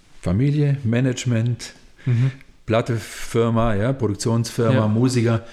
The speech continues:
Speaker 1: Toni, ich, haben wir ganz bewusst gesagt, ja, okay, wir machen das jetzt mal für drei Jahre und dann muss eine Entscheidung fallen.
Speaker 2: Ja.
Speaker 1: Also geht's weiter, macht es Sinn?
Speaker 2: Mhm.
Speaker 1: Und das waren schon harte, harte Jahre jetzt, wenn man heute zurückschaut,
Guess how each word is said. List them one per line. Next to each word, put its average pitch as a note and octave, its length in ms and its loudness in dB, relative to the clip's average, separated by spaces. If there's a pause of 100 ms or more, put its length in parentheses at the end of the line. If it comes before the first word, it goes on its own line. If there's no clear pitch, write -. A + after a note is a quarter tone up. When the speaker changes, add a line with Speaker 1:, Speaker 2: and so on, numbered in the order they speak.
(320)
Speaker 1:
Toni, A2+ 300 0
ich, A#2+ 320 0 (520)
haben G#2 80 0
wir G#2+ 80 2
ganz B2 240 0
bewusst B2+ 380 0
gesagt, - 320 -2
ja, G#2+ 80 2
okay, B2+ 340 0
wir A#2+ 200 2
machen A#2+ 320 2
das B2 180 -2
jetzt - 220 -4
mal B2 240 0
für A#2+ 120 -2
drei G#2+ 200 0
Jahre A2+ 340 2
und A2 100 -2
dann A#2 140 0
muss A2+ 140 -2
eine B2 80 0
Entscheidung G#2+ 380 0
fallen. F2+ 280 -2 (160)
Speaker 2:
Ja. B2 180 -2 (640)
Speaker 1:
Also G2 200 -2 (180)
geht's C#3 340 0
weiter, A#2 440 2
macht G2 280 -2
es F#2+ 180 0
Sinn? A#2 300 2 (260)
Speaker 2:
Mhm. A#2 240 0 (140)
Speaker 1:
Und G#2 160 -2
das F2+ 180 -4
waren F2 140 -6
schon D2+ 200 -4
harte, E2+ 440 -4
harte - 240 -6
Jahre G#2+ 320 -4
jetzt, A2 260 -8
wenn A#2+ 100 -4
man F2+ 120 -2
heute G2 320 -2 (640)
zurückschaut, E2+ 720 -4